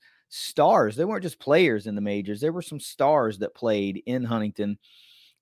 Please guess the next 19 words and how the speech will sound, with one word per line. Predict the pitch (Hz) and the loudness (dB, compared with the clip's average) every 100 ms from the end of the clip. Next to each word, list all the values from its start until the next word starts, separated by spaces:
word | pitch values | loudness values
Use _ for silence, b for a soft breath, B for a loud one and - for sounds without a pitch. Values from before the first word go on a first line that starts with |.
| _ | _
even | 175 180 175 | -4 -2 0
just | 156 160 156 | 0 0 2
that | 135 131 | 0 2
brief | 135 156 160 | 2 2 0
stint | - - 131 120 - | -6 -2 0 0 -4
that | - 107 | -10 -8
the | 110 | -6
Cubs | 131 120 110 | -2 -2 -2
were | 113 113 | -2 0
around. | 107 107 92 90 b b b _ | 0 -2 -4 -6 b b b _
And | 127 131 135 - - - | -2 0 0 -4 -14 -12
having | - 196 269 277 247 | -2 0 2 2 2
a | 175 | 0
minor | 156 165 180 175 | 2 2 2 2
league | 160 147 | 0 0
team | 143 131 127 123 120 | -2 0 0 -2 -4
in | 156 160 156 | -2 -2 -2
a | 107 127 120 117 | -2 0 0 -2
sports | - - 160 160 - - | -6 -2 0 -2 -6 -16